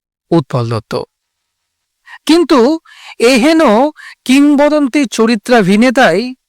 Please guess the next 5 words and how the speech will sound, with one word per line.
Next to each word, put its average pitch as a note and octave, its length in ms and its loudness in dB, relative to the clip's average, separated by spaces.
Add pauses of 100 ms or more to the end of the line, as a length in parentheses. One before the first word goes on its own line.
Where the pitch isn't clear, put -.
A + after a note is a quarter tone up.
(160)
যখন F#3 600 -2 (260)
সত্যজিৎ C4+ 640 -2
বাবুর A#3+ 580 -2
একটি F#3+ 540 -4 (260)
সিনেমায় A3+ 840 0